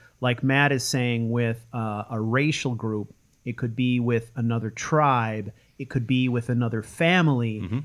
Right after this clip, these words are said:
Speaker 1: It could be, uh, pushing back against, um, authority.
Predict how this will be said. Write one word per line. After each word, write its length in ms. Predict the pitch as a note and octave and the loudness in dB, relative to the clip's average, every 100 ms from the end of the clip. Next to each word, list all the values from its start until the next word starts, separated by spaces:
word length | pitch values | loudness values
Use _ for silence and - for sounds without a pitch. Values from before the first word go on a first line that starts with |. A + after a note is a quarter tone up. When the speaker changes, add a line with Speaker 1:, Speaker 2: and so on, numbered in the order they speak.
| - | -4
Speaker 1:
It 100 | C3+ B2 | -4 -2
could 160 | B2+ | -2
be, 440 | A#2+ B2 A#2+ A#2 A#2 - _ _ A#2+ | 2 2 2 0 -4 -14 _ _ -2
uh, 280 | A#2+ A#2 | 2 2
pushing 540 | A2+ - F3+ D#3+ E3 C3 | 0 -4 -4 -2 0 0
back 540 | A#2+ B2+ D3+ C#3+ - _ | 2 4 4 4 -4 _
against, 720 | C3 B2 B2+ B2 A#2 - - - | -4 0 0 0 -2 -6 -10 -4
um, 380 | A#2 A#2 A2+ A2+ | -2 0 -2 -4
authority. 840 | A#2 - D3 E3+ D#3+ A2+ G#2+ G#2 | -8 -2 4 6 6 4 0 -6